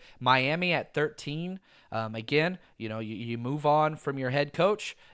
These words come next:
and you don't have a quarterback. There's no way you can believe in Ryan Tannehill can stay healthy, let alone is he good enough to lead your team to the playoffs.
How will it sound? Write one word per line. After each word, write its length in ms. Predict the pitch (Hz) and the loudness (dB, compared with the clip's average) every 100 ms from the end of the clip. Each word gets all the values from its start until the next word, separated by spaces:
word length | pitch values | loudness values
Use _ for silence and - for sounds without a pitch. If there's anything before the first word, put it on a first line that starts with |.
| - | -8
and 260 | 123 120 | -6 -6
you 140 | 117 165 | -4 -2
don't 140 | 180 | 0
have 140 | 175 160 | 0 0
a 40 | |
quarterback. 500 | - 156 120 101 - | 0 0 0 -6 -8
There's 240 | 131 123 | -10 -8
no 320 | 123 135 156 170 | -8 -4 0 2
way 180 | 160 | 2
you 120 | 156 143 | 0 -2
can 160 | 131 | -6
believe 260 | 123 131 127 | -4 -4 -4
in 120 | 110 | -4
Ryan 340 | 117 127 110 | -2 -2 -4
Tannehill 540 | - 151 156 143 143 127 | -6 -4 -4 -2 -2 -2
can 120 | 107 | -10
stay 280 | - 120 98 | -6 -6 -4
healthy, 420 | 120 170 170 120 | 0 0 0 -4
let 220 | 117 143 | -2 0
alone 560 | 135 123 143 123 110 131 - - - | 0 0 0 0 -4 -10 -16 -12 -4
is 200 | 143 - | -4 -4
he 220 | 160 131 | -8 -6
good 200 | - 233 | 0 2
enough 440 | 170 117 107 143 - _ _ _ | 2 -2 -4 -6 -8 _ _ _
to 100 | - | -2
lead 260 | 139 165 165 | 0 -2 -2
your 80 | 160 | -4
team 220 | 147 151 | -6 -6
to 100 | 151 | -6
the 80 | 147 | -2
playoffs. 560 | 165 175 110 - - | 2 4 2 -4 -20